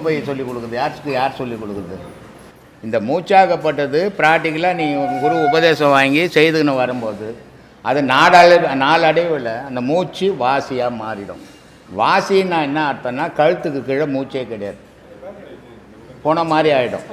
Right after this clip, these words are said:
அப்போ இந்த மூச்சு எப்படி இருக்கும்னா தலையில ஓடும், ஒரு ஜான் தான் ஓடின்னு இருப்பது. நாசிக்கும் உச்சிக்கும்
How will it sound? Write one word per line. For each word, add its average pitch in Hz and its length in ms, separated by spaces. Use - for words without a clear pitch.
அப்போ 175 180
இந்த 156 200
மூச்சு 202 260
எப்படி 175 260
இருக்கும்னா 139 380
தலையில 202 360
ஓடும், 127 300
ஒரு 151 120
ஜான் 165 300
தான் 165 180
ஓடின்னு 123 340
இருப்பது. 92 280
நாசிக்கும் 160 640
உச்சிக்கும் 160 520